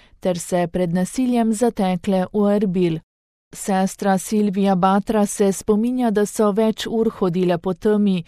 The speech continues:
obdane z jezo, bolečino, otroškim jokom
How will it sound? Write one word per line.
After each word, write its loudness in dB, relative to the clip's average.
obdane 0
z -6
jezo, 2
bolečino, 0
otroškim -2
jokom 0